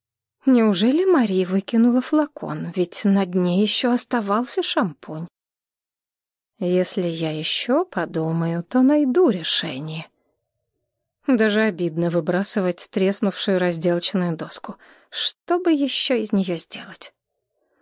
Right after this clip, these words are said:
Что ещё потенциально полезное у нас есть? Связанные эмоции. Досада, уверенность в себе, любопытство,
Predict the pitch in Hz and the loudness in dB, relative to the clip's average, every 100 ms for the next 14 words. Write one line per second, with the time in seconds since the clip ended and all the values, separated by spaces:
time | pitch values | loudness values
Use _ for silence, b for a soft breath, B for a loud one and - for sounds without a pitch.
0 | _ _ - - - 403 392 269 214 - | _ _ -8 -4 2 4 4 2 0 0
1 | 214 208 233 220 208 202 202 190 185 220 | 0 0 2 2 2 2 2 4 4 4
2 | 294 392 285 185 196 - 185 170 180 - | 2 2 4 4 2 0 0 0 0 -6
3 | - _ _ _ _ _ _ _ _ _ | -18 _ _ _ _ _ _ _ _ _
4 | _ _ _ - - 214 220 202 202 202 | _ _ _ -6 0 2 2 4 4 4
5 | 202 190 160 - - 180 160 _ _ _ | 4 2 0 -4 -8 -10 -14 _ _ _
6 | _ _ _ - 269 359 - 180 170 220 | _ _ _ 0 2 2 0 -2 -2 -4
7 | _ _ _ _ - 247 208 240 262 254 | _ _ _ _ 0 2 4 4 4 4
8 | 240 226 - - 196 156 160 190 - _ | 4 0 -4 -2 -2 0 2 0 -2 _
9 | _ _ - 240 254 202 190 - 151 - | _ _ 0 2 2 0 -4 -6 -10 -6
10 | 214 | -4